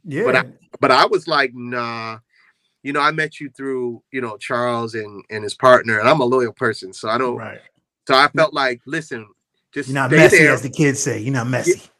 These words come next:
Speaker 2: Ye-, yes. So I was like,
Speaker 1: <laughs>
Speaker 2: "Just stay with Charles." He said he can, you know, help you,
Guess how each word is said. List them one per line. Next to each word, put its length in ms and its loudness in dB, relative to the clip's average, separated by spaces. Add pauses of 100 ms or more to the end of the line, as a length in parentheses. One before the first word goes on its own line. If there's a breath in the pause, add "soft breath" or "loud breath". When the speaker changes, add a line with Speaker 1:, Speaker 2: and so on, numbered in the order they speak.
(320)
Speaker 2:
Ye-, 160 -4
yes. 340 -12 (100)
So 280 -4
I 80 -2
was 100 -4
like, 220 -2
Speaker 1:
<laughs> 60 -14
Speaker 2:
"Just 140 -14
stay 220 -2
with 200 -2
Charles." 680 -8 (300)
He 120 -10
said 220 -2
he 120 -8
can, 320 -6
you 100 -10
know, 140 -4
help 300 -6
you, 240 -6